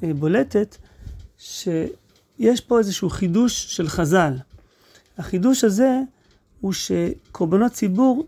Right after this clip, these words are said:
אי אפשר להתנדב. אה, היחיד לא יכול להתנדב לה-, ולהיות הספונסר של קורבנות הציבור, אלא קורבנות הציבור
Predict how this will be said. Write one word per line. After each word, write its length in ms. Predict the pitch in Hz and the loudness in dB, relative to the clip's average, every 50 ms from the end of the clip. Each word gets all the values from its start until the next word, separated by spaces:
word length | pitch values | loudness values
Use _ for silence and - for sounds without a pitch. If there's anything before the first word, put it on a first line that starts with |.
| - _ | -6 _
אי 100 | 226 247 | -2 -2
אפשר 380 | 254 - - - 226 220 208 226 311 359 320 - | -2 -2 0 2 2 2 2 0 -4 -8 -6 -4
להתנדב. 600 | 190 190 - - 180 180 180 151 190 190 185 156 156 160 156 - _ _ _ _ _ _ _ _ _ _ _ 165 | -4 -4 -2 0 0 0 2 4 4 2 2 2 -2 -8 -14 -16 _ _ _ _ _ _ _ _ _ _ _ -4
אה, 380 | 165 160 160 156 156 156 - - - - - - - - - - - - | -2 -2 0 0 0 -2 -4 -4 -8 -12 -14 -14 -14 -16 -16 -18 -12 -4
היחיד 420 | - 175 175 - - - 247 202 | 0 0 0 2 2 2 2 4
לא 80 | 226 240 | 4 4
יכול 260 | 233 214 - 233 226 | 4 4 2 0 0
להתנדב 640 | 202 196 - 190 180 175 151 147 190 196 196 180 156 156 - _ _ _ _ _ _ | 0 0 0 0 0 0 2 4 4 4 4 2 0 -6 -14 _ _ _ _ _ _
לה-, 200 | - 165 170 175 - - - - - - | -8 -6 -4 -4 -6 -8 -10 -16 -16 -12
ולהיות 880 | - - 151 143 165 165 160 160 160 156 160 165 160 165 180 190 - 185 | -10 -8 -4 0 2 2 4 4 4 4 2 2 2 2 2 2 0 -2
הספונסר 640 | - - - - 220 214 208 - - - 156 139 135 131 - - _ _ _ _ _ _ | -4 -4 0 2 2 2 2 0 0 0 0 0 -2 -4 -6 -12 _ _ _ _ _ _
של 240 | - - 180 170 | -8 -4 -4 -4
קורבנות 460 | 160 - 175 160 160 175 180 180 - 170 | -2 -2 -2 0 2 2 2 2 2 -2
הציבור, 580 | 151 - - 170 147 156 170 202 240 277 262 - _ _ _ _ _ _ _ _ _ _ | -6 -4 -4 -4 -2 0 0 0 0 0 -2 -6 _ _ _ _ _ _ _ _ _ _
אלא 180 | 202 220 247 240 | 0 0 0 0
קורבנות 440 | 240 - 190 165 190 202 233 233 247 | 0 -2 -2 0 2 2 2 0 0
הציבור 600 | 220 - - 220 196 190 262 294 277 254 262 269 | -2 -2 -2 -2 -2 2 2 2 2 2 0 -4